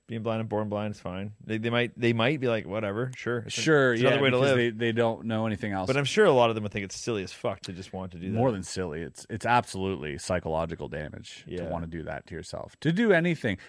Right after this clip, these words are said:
Speaker 2: But then, you know, where's the line?
Speaker 1: Yeah.
Speaker 2: 'Cause there is, there has to be a line. And is the line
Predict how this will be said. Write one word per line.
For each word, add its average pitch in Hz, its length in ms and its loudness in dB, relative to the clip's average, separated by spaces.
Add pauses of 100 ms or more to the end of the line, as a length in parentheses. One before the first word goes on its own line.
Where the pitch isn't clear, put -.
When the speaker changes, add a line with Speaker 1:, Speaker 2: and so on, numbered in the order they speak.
Speaker 2:
But 165 120 4
then, 226 460 6
you 190 120 0
know, 165 80 6
where's 160 260 6
the 147 100 4
line? 104 460 2 (1120)
Speaker 1:
Yeah. 95 460 -2
Speaker 2:
'Cause 135 160 2
there 160 120 8
is, 180 180 6
there 135 400 2
has 139 280 2
to 151 60 -4
be 135 80 4
a 117 60 6
line. 170 420 4 (380)
And 127 200 2
is 147 240 4
the 151 100 6
line 123 600 6